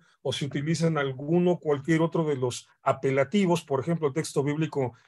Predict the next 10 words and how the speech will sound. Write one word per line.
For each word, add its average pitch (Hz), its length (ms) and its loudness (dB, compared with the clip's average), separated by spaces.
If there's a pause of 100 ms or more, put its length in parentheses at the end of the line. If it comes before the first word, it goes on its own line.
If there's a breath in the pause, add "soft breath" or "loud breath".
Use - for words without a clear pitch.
ya 156 180 4
nos 156 180 0
ofrece 135 360 -2
varios, 143 420 4
como 120 300 -6
El 127 80 -4
Shaddai, 135 680 0 (240 soft breath)
El 135 220 -2
Elyon, 147 420 0
etcétera, 156 580 -2